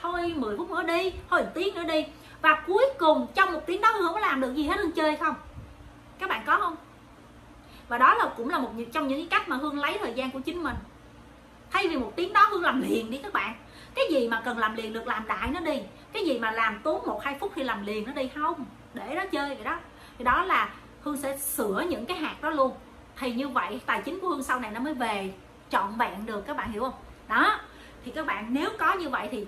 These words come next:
Hương khuyên rằng nếu giống Hương như vậy, các bạn đứng lên các bạn làm liền đi.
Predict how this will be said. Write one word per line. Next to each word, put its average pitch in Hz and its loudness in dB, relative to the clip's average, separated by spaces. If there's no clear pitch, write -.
Hương 339 2
khuyên 320 0
rằng 214 -2
nếu 370 0
giống 349 2
Hương 320 -2
như 277 -4
vậy, 202 -4
các 370 0
bạn 233 -2
đứng 285 0
lên 311 -2
các 330 -4
bạn 233 -2
làm 208 -4
liền 208 -4
đi. 247 -6